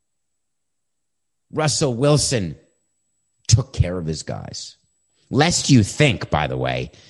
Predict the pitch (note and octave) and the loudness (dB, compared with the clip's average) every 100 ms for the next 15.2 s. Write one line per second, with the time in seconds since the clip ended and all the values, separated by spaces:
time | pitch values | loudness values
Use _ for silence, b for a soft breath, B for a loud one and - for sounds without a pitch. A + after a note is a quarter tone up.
0 | b b G2 F#2+ - A2 G2+ F#2 G2 F2+ | b b -2 0 2 2 2 2 4 4
1 | F2+ F#2+ - G2 G2 F#2 E2+ F2+ F2+ E2+ | 2 2 4 4 6 4 4 4 4 4
2 | F#2 E2 D#2 D#2 G2+ E2 - B B B | 4 4 2 2 2 0 -8 B B B
3 | - D3 F3 D3 C#3 C3 A2 B2+ B2 B2 | 4 6 8 8 8 8 6 6 6 4
4 | - - A#2+ A2+ A2+ A2+ - A2 - G2+ | 2 2 4 6 4 2 0 -2 2 0
5 | G#2+ F#2 F#2+ G2 G2 - F#2 A2 G2+ - | 0 0 2 2 2 0 0 0 -2 -8
6 | _ _ _ _ _ _ _ _ _ _ | _ _ _ _ _ _ _ _ _ _
7 | _ _ _ _ _ - C#3+ D3 C3+ D3+ | _ _ _ _ _ 0 2 4 6 6
8 | C#3 G#2+ A#2+ A#2+ F2+ C#2 G#2 G#2+ _ _ | 6 4 2 2 -2 -6 -14 -18 _ _
9 | - G2 A2+ A2 G#2+ G#2+ G#2 G2 E2+ E2 | -8 -2 0 2 2 4 4 2 -2 -2
10 | A#2 B2 - F#2+ F#2 F2 b b b - | 0 -2 -6 -6 -6 -6 b b b -4
11 | B2 B2 C3 B2 G#2+ A#2 A#2 - - - | 0 4 4 2 2 2 2 -2 -6 0
12 | G#2+ A2+ A#2 A#2 G2 - B2+ A2+ - G2+ | 2 4 2 0 -4 -2 0 0 0 -2
13 | G2+ G#2 G2 G2+ G2+ E2+ - E2 G2 - | 0 0 0 -2 -2 -6 -8 -4 -4 -4
14 | F#2+ F#2 F#2 F2+ - F2+ E2+ F2 D#2+ - | -6 -4 -4 -6 -6 -6 -4 -6 -6 -8
15 | D2+ | -10